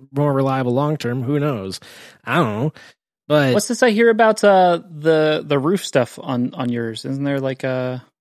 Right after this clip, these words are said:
Speaker 2: a recall on the Mach-E roofs or anything
Speaker 1: There
Speaker 2: like
Speaker 1: was
Speaker 2: that?
Speaker 1: on, like, the original ones.
Speaker 2: I see. Okay.
Speaker 1: Yeah.
Speaker 2: Cool.
Speaker 1: Which I, which I also give a pass on new, a completely new model. Like
Speaker 2: Oh, totally.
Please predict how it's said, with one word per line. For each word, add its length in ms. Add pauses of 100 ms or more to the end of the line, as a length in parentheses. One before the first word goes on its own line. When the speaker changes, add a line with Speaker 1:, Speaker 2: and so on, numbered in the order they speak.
(300)
Speaker 2:
a 80
recall 320
on 120
the 180
Mach-E 360
roofs 420
or 60
anything 120
Speaker 1:
There 120
Speaker 2:
like 100
Speaker 1:
was 80
Speaker 2:
that? 80
Speaker 1:
on, 80
like, 160
the 140
original 340
ones. 440 (600)
Speaker 2:
I 160
see. 200
Okay. 200 (320)
Speaker 1:
Yeah. 220
Speaker 2:
Cool. 140 (760)
Speaker 1:
Which 240
I, 240
which 180
I 160
also 220
give 160
a 40
pass 300
on 180
new, 220
a 220
completely 420
new 140
model. 440
Like 460
Speaker 2:
Oh, 160
totally. 480